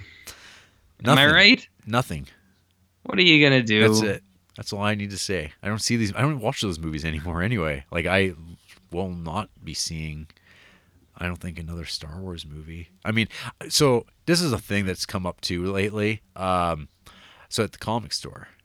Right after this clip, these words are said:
Speaker 2: being in the, the, the heat of things, people go see these movies, and they have, they often
Speaker 1: Hmm.
Speaker 2: ask, "What's your opinion on that? Have you seen that yet?"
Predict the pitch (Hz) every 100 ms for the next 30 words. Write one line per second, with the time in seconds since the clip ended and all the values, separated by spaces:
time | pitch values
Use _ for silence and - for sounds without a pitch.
0 | - 113 107 95 82 76 - 80 82 85
1 | 90 - - 113 101 - 85 76 76 -
2 | - - - - - 107 101 98 90 101
3 | 82 71 73 69 - - - 78 85 87
4 | 87 - - 98 110 98 101 98 92 -
5 | 104 98 113 - 110 156 117 92 82 80
6 | 80 82 - 85 95 113 120 120 127